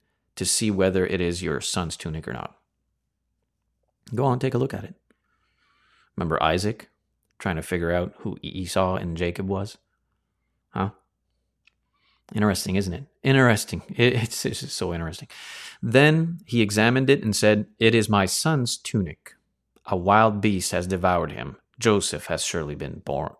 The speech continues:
been torn to pieces." Well, that's a, the, he went all the way there, didn't he? That worked.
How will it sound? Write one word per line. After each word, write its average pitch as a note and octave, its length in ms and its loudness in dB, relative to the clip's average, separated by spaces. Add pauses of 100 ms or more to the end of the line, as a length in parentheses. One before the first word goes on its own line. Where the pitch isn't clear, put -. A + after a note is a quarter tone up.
(160)
been F#2 160 -6
torn D2 220 -8
to - 80 -16
pieces." - 400 -12 (1160)
Well, D2+ 100 -4
that's G2+ 220 4
a, G2+ 60 -4 (480)
the, - 120 -12 (920)
he F2+ 160 -8
went G2 200 0
all A2 160 4
the G#2+ 60 4
way A#2+ 180 8
there, A2+ 480 8
didn't B2+ 180 0
he? E2+ 180 -2 (540)
That A2+ 260 4
worked. A2 320 0